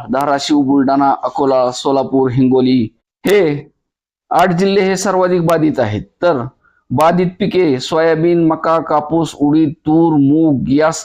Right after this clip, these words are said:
पिकांचे सर्वाधिक नुकसान झाले आहे. काही ठिकाणी भाजीपाला,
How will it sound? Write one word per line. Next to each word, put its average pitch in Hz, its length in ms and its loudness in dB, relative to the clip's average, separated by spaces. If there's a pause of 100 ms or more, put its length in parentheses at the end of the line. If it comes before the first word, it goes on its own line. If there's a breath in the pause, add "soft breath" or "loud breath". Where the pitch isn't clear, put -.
(100)
पिकांचे 156 420 -2
सर्वाधिक 160 460 -2
नुकसान 143 340 0
झाले 127 200 0
आहे. 92 220 -4 (500)
काही 185 220 2
ठिकाणी 196 340 0
भाजीपाला, 175 560 0